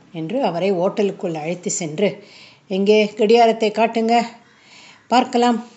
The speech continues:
"எத்தனை ஜுவல்ஸ்? பழசு மாதிரி இருக்கே, என்ன விலை?" என்பார். என்ன குப்பண்ணா, புது வாட்ச் இது, பார்த்தால் தெரியல? சிங்கப்பூர்லேருந்து வந்தது, போன மாசம்தான் வாங்கினேன், இருநூற்று எழுபது ரூபாய்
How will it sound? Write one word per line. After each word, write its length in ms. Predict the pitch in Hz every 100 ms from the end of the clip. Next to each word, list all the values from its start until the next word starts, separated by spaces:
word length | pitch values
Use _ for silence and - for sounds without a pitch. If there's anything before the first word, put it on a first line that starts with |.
| - _ _ -
"எத்தனை 440 | - - 262 254
ஜுவல்ஸ்? 480 | 196 214 214 214 - _ _ -
பழசு 380 | 185 247 320
மாதிரி 420 | 277 190 214 240 180
இருக்கே, 360 | - 196 202 - _
என்ன 240 | 156 185
விலை?" 440 | 254 220 220 220 220 - -
என்பார். 280 | 131 139 - - _ _ _ _ _ _ _ _
என்ன 360 | 147 160 190 226
குப்பண்ணா, 640 | 226 214 226 220 220 214 - _ _
புது 340 | 202 190 247 247
வாட்ச் 360 | 226 220 -
இது, 280 | 185 185 190 - _ _
பார்த்தால் 460 | 196 226 233 247 240
தெரியல? 520 | 220 220 233 240 240 - _ _ -
சிங்கப்பூர்லேருந்து 760 | 226 226 - 214 185 190 240
வந்தது, 560 | 214 202 202 190 - - _ _ _ -
போன 300 | 233 247 220
மாசம்தான் 680 | 214 220 233 220 226 247 262 - - _
வாங்கினேன், 540 | 196 196 180 175 165 - _ _ _ _
இருநூற்று 680 | 208 233 247 254 247 - 202
எழுபது 360 | 185 185 180 165
ரூபாய் 320 | 170 190